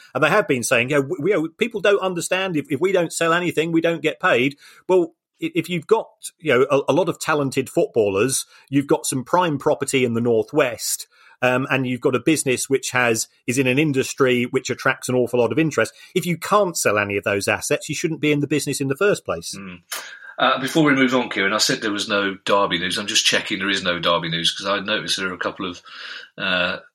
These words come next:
Speaker 2: almost dark muttering tweets that you sent implying that there might be some Derby news coming up soon.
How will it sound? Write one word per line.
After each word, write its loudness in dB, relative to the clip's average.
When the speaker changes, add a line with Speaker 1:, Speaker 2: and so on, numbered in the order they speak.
Speaker 2:
almost 0
dark 2
muttering -2
tweets -2
that -6
you -8
sent -6
implying -4
that -8
there -8
might 2
be -8
some -4
Derby -4
news -6
coming -4
up -6
soon. -4